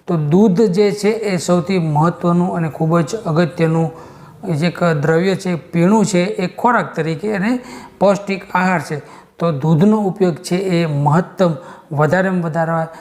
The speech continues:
આપણે લઈએ એવો એ કંઈક વ્યવસ્થા કરવી જરૂરી છે. અને એમાંય ખાસ કરીને ગાયનું દૂધ લેવું એ ખૂબ, અ, ફાયદાકારક છે. તો ગાયનું દૂધ, અ, લેતા રહેવું અને થોડી થોડી એક્સરસાઇઝ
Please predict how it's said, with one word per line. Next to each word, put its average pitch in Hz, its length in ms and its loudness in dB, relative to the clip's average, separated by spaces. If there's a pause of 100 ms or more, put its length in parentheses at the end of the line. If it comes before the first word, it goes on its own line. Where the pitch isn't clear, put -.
(260)
આપણે 156 200 0
લઈએ 160 340 2
એવો 156 640 -4
એ 147 40 -6
કંઈક 139 260 -2
વ્યવસ્થા 139 380 -2
કરવી 185 300 0
જરૂરી 175 440 2
છે. 185 200 -2 (420)
અને 180 200 -4
એમાંય 190 240 2
ખાસ 170 280 0
કરીને 165 460 -2 (380)
ગાયનું 170 600 0
દૂધ 185 280 -2
લેવું 170 520 -2
એ - 20 -6
ખૂબ, 160 380 -2 (300)
અ, 147 260 2
ફાયદાકારક 147 920 -2
છે. 165 220 0 (560)
તો 175 180 0
ગાયનું 180 460 -2
દૂધ, 175 280 -2
અ, 175 220 -2
લેતા 160 320 2
રહેવું 156 320 0 (320)
અને 156 460 -4 (100)
થોડી 175 220 2
થોડી 165 220 0
એક્સરસાઇઝ 170 800 -2